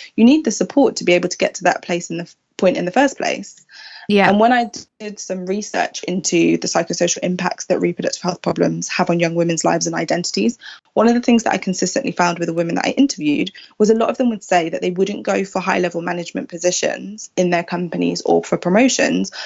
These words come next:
Speaker 1: not because they weren't capable, not because they weren't qualified, but because they didn't feel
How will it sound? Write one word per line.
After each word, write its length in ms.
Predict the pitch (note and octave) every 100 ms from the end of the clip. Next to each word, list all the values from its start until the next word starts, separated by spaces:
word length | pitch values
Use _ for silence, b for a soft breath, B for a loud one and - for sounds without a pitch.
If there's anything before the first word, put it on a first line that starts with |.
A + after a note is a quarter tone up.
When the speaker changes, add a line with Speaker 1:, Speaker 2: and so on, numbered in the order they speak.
| B
Speaker 1:
not 120 | C4+ -
because 220 | D#4+ D#4
they 100 | C#4
weren't 280 | A3+ G3 -
capable, 500 | F3+ F3 E3 F3 G#3
not 220 | A3+ -
because 200 | G#3 G#3+
they 120 | G3+
weren't 260 | F#3+ F#3 -
qualified, 640 | D4 C#4+ - - G#3+ A#3 B B -
but 160 | A3 -
because 460 | G#3+ A3+ A3 G3 - _
they 240 | F3+ G#3+ A3+
didn't 340 | B3+ A3+ - _
feel 480 | A#3+ A3 D#3 F3+ G3+